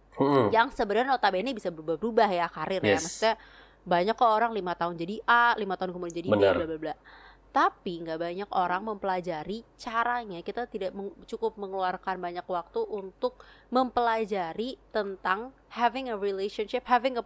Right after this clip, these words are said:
Speaker 2: romantic relationship ya, kayak mau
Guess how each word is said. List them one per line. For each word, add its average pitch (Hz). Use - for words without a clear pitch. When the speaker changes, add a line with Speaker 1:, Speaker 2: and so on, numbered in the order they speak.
Speaker 2:
romantic 214
relationship 208
ya, 175
kayak 175
mau 170